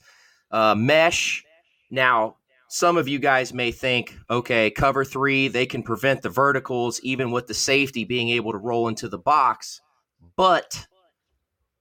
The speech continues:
you can run four s-, four streaks, all right? So four verticals. Why?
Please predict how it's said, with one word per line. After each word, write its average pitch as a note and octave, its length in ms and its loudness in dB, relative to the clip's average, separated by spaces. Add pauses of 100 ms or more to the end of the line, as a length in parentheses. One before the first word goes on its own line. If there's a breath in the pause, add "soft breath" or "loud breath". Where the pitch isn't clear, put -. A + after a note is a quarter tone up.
you C3+ 160 -6
can C#3+ 160 -6
run B2 360 2 (100)
four D#3+ 560 2
s-, - 300 -6 (100)
four D#3+ 340 2
streaks, - 760 -6 (180)
all G2 80 -8
right? A2+ 300 -2 (460 soft breath)
So G#2 200 -2
four E3 380 2
verticals. G2+ 720 -2 (460)
Why? A#2+ 560 0